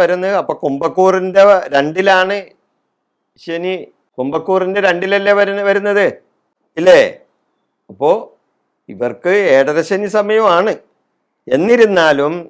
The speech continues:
ഗോചരപരമായിട്ട് ഇവർക്ക് ചില നേട്ടങ്ങൾ ഉണ്ടാകാനുള്ള സാധ്യത കൂടുതൽ കാണുന്നുണ്ട്. അതുകൊണ്ടാണ് ഈ ഉത്രട്ടാതി നക്ഷത്രക്കാർക്ക് വിഷുഫലം നേട്ടങ്ങൾ ഉണ്ടാകും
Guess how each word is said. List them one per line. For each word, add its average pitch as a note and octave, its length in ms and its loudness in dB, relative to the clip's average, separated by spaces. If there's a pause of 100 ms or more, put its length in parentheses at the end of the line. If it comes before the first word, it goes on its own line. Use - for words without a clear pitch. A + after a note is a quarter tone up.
(440)
ഗോചരപരമായിട്ട് F3 1080 2 (100)
ഇവർക്ക് C#3+ 380 -2
ചില D3+ 140 0 (140)
നേട്ടങ്ങൾ F#3+ 540 0 (100)
ഉണ്ടാകാനുള്ള A#2+ 580 -4 (120)
സാധ്യത C3 380 -2 (160)
കൂടുതൽ A#2 340 -8 (160)
കാണുന്നുണ്ട്. A2 600 -4 (800)
അതുകൊണ്ടാണ് F3 680 2 (400)
ഈ - 20 -2 (140)
ഉത്രട്ടാതി F3 600 -2 (120)
നക്ഷത്രക്കാർക്ക് C#3 920 -2 (1500)
വിഷുഫലം D#3 540 4 (560)
നേട്ടങ്ങൾ G3 580 0
ഉണ്ടാകും C3 440 -2